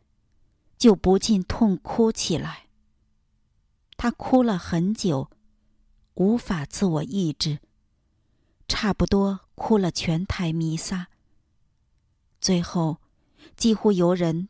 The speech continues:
抬到了祭房里。费列迪神父很忧急，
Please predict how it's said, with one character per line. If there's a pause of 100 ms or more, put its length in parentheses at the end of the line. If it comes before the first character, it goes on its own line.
(160)
抬
到
了
祭
房
里。 (2500)
费
列
迪
神
父
很
忧
急，